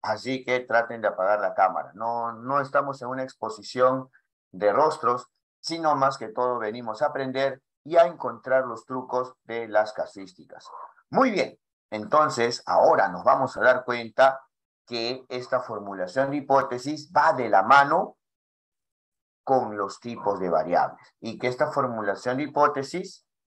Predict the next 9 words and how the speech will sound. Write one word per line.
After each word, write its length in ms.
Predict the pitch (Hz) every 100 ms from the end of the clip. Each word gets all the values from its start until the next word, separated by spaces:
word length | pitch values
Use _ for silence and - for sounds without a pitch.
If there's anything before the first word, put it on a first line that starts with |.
| _ _ -
por 180 | 147
lo 120 | 151 151
general, 600 | 175 170 147 139 135 - _ -
tiene 280 | 127 123 120
las 200 | 113 110
preguntas 840 | 104 113 127 113 120 135 - _
en 320 | 110 113 113 -
tiempo 420 | 104 107 104 92
futuro, 720 | 90 85 120 98 92 107